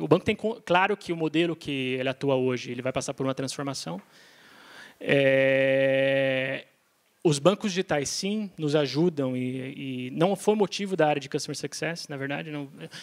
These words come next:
o motivo nasceu justamente por, por essa, por esse crescimento da base de clientes digitais,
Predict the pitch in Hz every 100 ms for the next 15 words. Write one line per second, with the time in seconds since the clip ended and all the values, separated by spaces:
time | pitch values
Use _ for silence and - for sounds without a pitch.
0 | - 156 151 185 180 165 175 180 - 165
1 | 165 - - 160 151 156 147 - 156 143
2 | 151 143 - 147 - 170 185 175 156 151
3 | 139 139 143 131 131 131 156 170 196 -